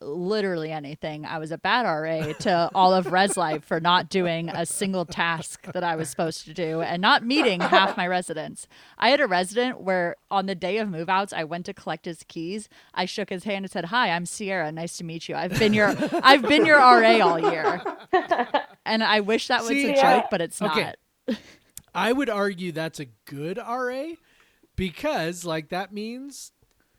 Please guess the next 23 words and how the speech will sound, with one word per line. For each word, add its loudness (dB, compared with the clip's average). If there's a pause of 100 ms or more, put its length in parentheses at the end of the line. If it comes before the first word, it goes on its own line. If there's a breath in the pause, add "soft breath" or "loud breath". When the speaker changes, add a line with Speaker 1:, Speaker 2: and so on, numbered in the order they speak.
(340)
Speaker 3:
everything -14
was -10
fine. -12
Speaker 1:
Hands -2
off. -4
Speaker 3:
Like, -20
you -16
know, -16 (300)
exactly. -6
He -6
didn't -4
get -4
in -10
trouble. -12
Speaker 1:
You're -4
Speaker 3:
Everything -4
Speaker 1:
adults. -6
Speaker 3:
was, -12 (520)
yeah, -4
everything. -8 (140)
See, -6 (500 soft breath)
yeah, -12 (280)
I, -4